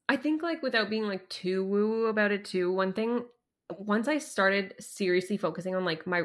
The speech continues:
client relationships and experience, like, that's what I put my whole entire energy into at the design studio, like, you just start attracting better clients. Like, I can't even explain, like, I have such amazing, great,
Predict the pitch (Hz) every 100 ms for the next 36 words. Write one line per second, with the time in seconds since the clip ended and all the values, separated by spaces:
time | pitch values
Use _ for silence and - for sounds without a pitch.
0 | 165 - 175 170 175 185 175 175 190 180
1 | 180 - 175 - 165 160 170 208 185 175
2 | 170 170 185 180 175 185 170 165 165 -
3 | _ _ _ _ - 247 254 233 220 196
4 | 190 180 175 175 175 175 190 160 165 170
5 | 208 208 214 214 - _ - 180 185 165
6 | 151 160 208 214 220 240 254 - _ _
7 | - 226 214 220 247 - 330 254 247 190
8 | 190 214 196 180 170 170 - _ _ -
9 | 185 220 214 - 240 175 - - 208 214
10 | 214 247 247 262 240 233 - 208 202 196
11 | 196 208 - _ _ _ _ _ _ -
12 | 190 - 202 220 208 - 208 208 220 202
13 | 190 190 180 165 156 - - 196 185 190
14 | 170 - -